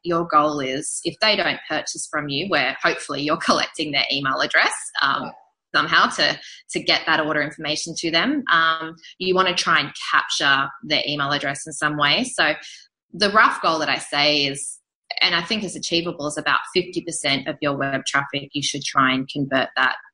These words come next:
Speaker 1: to actually getting their, their email address and,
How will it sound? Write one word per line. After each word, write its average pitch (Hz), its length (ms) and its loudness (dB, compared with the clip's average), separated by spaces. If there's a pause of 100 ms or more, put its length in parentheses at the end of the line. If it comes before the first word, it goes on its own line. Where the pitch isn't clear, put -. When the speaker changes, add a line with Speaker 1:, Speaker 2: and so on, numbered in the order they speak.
(120)
Speaker 1:
to 131 260 0 (480)
actually 139 720 -2 (320)
getting 139 300 2
their, - 200 0 (140)
their 143 200 2
email 143 320 0
address 135 480 -2
and, 135 120 -4